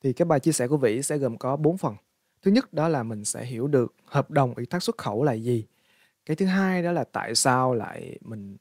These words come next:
cần phải sử dụng cái ủy thác xuất khẩu này. À, phần số ba đó là quy trình thực hiện ủy thác xuất khẩu, à, cơ bản.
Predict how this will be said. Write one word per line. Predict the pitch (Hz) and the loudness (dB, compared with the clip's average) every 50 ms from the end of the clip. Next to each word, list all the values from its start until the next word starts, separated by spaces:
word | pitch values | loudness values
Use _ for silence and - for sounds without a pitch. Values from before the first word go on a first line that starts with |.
| _ | _
cần | - 123 117 110 104 | -6 -6 -6 -6 -6
phải | - 120 | -8 -6
sử | - - 135 | -2 -2 0
dụng | 139 131 - - - - - 117 - | 0 0 -2 -4 -8 -14 -18 -18 -14
cái | - 127 123 127 139 156 175 - | -10 -10 -8 -6 -6 -8 -8 -10
ủy | - 113 | -12 -10
thác | - - 156 | -6 -6 -4
xuất | - 190 - | -4 -4 -4
khẩu | - - 101 110 | -6 -6 -4 -2
này. | 131 131 117 104 107 _ _ _ _ _ _ _ _ _ _ _ _ | 0 0 0 -2 -6 _ _ _ _ _ _ _ _ _ _ _ _
À, | - 123 120 117 | -12 -10 -8 -8
phần | 113 - 123 120 | -8 -8 -8 -6
số | - - 170 | -2 -2 2
ba | 165 165 156 160 156 156 156 151 | 4 4 4 4 2 0 -2 -2
đó | 143 147 | -4 -2
là | 151 143 | -2 -2
quy | 117 107 135 156 156 - | -2 2 4 4 4 4
trình | 143 123 117 110 | 0 -4 -4 -8
thực | - - _ - | -12 -12 _ -14
hiện | 127 113 101 101 113 - | -14 -14 -14 -14 -16 -18
ủy | - 101 107 120 _ | -18 -18 -18 -16 _
thác | - - 175 175 | -12 -12 -8 -6
xuất | - - 233 - | -4 -4 -4 -4
khẩu, | - - 120 104 110 143 185 _ _ _ _ _ _ _ _ _ _ _ _ | -6 -6 -6 -4 -4 -6 -6 _ _ _ _ _ _ _ _ _ _ _ _
à, | - 117 113 107 107 107 101 101 101 104 - - | -12 -10 -8 -8 -8 -8 -10 -10 -12 -14 -8 0
cơ | - 151 147 | 2 4 4
bản. | 131 - - 127 160 | 4 2 -2 -4 -12